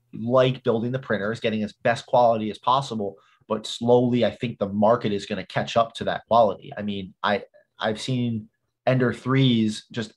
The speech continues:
out, just straight up outperform, you know, some of these old Ultimakers that cost, you know, thousands, tens of thousands of dollars and take up, you know, a ha-, they're the size of a fridge. And, like, I can go to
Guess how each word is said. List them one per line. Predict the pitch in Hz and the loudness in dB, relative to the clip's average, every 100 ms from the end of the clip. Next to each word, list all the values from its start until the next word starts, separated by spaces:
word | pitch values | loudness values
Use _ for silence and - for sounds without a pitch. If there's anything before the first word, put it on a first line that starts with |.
| 113 | -6
out, | 113 - | -6 -8
just | - | -10
straight | - 131 | 0 0
up | 117 | 0
outperform, | - 113 - 107 - 131 120 104 104 _ _ _ | 2 2 0 -10 -2 0 2 0 -2 _ _ _
you | 113 | -2
know, | 107 104 - | 0 0 -4
some | - 123 | -6 -4
of | 117 | -2
these | 110 | -2
old | 120 117 - | 0 0 0
Ultimakers | 117 139 110 98 - 101 | -2 0 -2 -4 -6 -4
that | 98 | -4
cost, | - 107 - - - | 0 0 0 -16 -14
you | 120 | -8
know, | 104 - - | -8 -8 -8
thousands, | 113 139 139 131 98 | 0 4 4 0 -6
tens | - 160 139 | -4 -2 -2
of | 107 | 0
thousands | 107 113 113 | 2 0 -2
of | 113 | 0
dollars | 147 160 92 90 | 2 2 0 -6
and | 92 - _ | -14 -18 _
take | - 139 | -4 0
up, | - - | 0 0
you | 139 | 0
know, | 123 | 2
a | 120 | 0
ha-, | - 98 95 | 0 -2 -2
they're | 127 | -4
the | 143 139 | -6 -6
size | 120 139 135 | 0 2 2
of | |
a | 117 - | -2 -6
fridge. | - 165 127 101 _ _ _ _ | -4 -2 -2 -6 _ _ _ _
And, | 110 120 | -6 -2
like, | 117 110 | -2 -2
I | 120 | -4
can | 123 | -2
go | 123 127 131 | 2 2 2
to | 131 131 120 110 | 0 -2 -2 -4